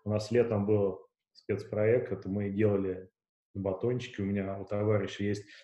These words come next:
производство на Алтае в Барнауле, вот, и, и мы решили, что брендировать и предлагать батончики под, э, спецпроект, мы назвали его Food Merch,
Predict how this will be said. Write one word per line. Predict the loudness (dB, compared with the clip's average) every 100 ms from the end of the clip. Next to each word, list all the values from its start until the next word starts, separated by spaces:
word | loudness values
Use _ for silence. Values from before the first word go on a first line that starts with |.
| -4
производство | -2 2 2 2 0
на | -2 -2
Алтае | -2 -2 2 4 4 2 -4 _ _ _ -14
в | -6 -4 -2
Барнауле, | 0 2 2 2 2 2
вот, | 0 -2 -6
и, | -12 -10 -8 -6
и |
мы | -2 -2
решили, | -4 -4 0 0
что | -2 0 0 0 -4
брендировать | -2 -2 0 2 0 -2 _ _ _ _ _ -16
и |
предлагать | -6 0 0 2 0 -4 -8
батончики | -4 -4 -4 -4 -6 -4 -2 -2
под, | -2 -6 -4 -6
э, | -6 -6 -10 -14
спецпроект, | -8 -8 -6 -2 0 0 -2
мы | -4
назвали | -4 -2 0 4
его | 2 0 -8 -20 -20 -20 _ _ -20 -8 0
Food | 2 2
Merch, | 2 2 0